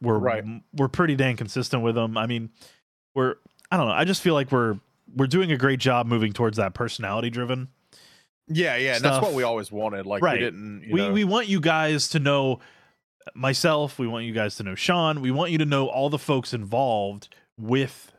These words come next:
Speaker 1: Retro Fizz and be like,
Speaker 2: Right.
Speaker 1: "Hey, I know that person. That person's really cool. Oh, I like their
Speaker 2: Yeah.
Speaker 1: voice," you know, and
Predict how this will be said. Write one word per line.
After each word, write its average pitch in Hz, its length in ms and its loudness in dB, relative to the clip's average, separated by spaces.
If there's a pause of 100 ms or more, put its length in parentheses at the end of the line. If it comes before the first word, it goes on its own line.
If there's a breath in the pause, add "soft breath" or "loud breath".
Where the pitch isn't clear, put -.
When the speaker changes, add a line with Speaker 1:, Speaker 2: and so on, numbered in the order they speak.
(140)
Speaker 1:
Retro 123 300 -2
Fizz 156 400 -2
and 123 200 -8
be 120 140 0
like, 110 240 2
Speaker 2:
Right. 101 160 -2 (500)
Speaker 1:
"Hey, 135 360 -2 (440)
I 143 100 -2
know 123 140 -2
that 87 160 -8
person. 110 280 -6
That 147 140 0
person's 147 340 -2
really 147 180 0
cool. 165 320 0
Oh, 226 140 2
I 185 100 2
like 180 220 0
their 180 120 2
Speaker 2:
Yeah. 127 120 2
Speaker 1:
voice," 160 240 -2
you 143 60 -2
know, 147 100 -2
and 131 220 -4